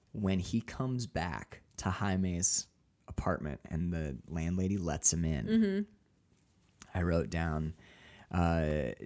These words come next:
Speaker 1: is blah, blah, blah, blah, blah. Where did I write it?
Speaker 2: Oh.
Speaker 1: It's somewhere in here. I
Speaker 2: Did you?
Speaker 1: It's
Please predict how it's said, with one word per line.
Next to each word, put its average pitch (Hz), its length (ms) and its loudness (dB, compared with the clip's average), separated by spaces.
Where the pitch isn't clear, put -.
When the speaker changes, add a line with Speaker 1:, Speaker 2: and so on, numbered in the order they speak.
Speaker 1:
is 87 200 0
blah, 82 360 2
blah, 80 220 -2
blah, 82 320 0
blah, 80 200 0
blah. 80 440 0
Where 82 200 2
did 80 240 -2
I 80 120 2
write 73 260 2
it? 71 160 -4
Speaker 2:
Oh. 190 400 -6
Speaker 1:
It's 98 200 2
somewhere 90 480 4
in 82 180 2
here. 87 360 -2
I 85 380 0
Speaker 2:
Did - 220 -10
you? 381 120 -6
Speaker 1:
It's - 360 0